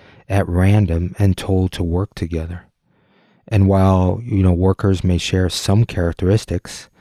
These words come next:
like the profession itself, there's a good chance that the profession may be the only trait in common.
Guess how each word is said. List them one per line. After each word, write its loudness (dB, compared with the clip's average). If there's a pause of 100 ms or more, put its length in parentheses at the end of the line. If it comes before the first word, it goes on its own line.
(380)
like -2
the -4
profession -2
itself, -2 (520)
there's 2
a 0
good 0
chance 0
that 0
the -6
profession 0
may 2
be 2
the -2
only 2
trait -10 (120)
in 0
common. -6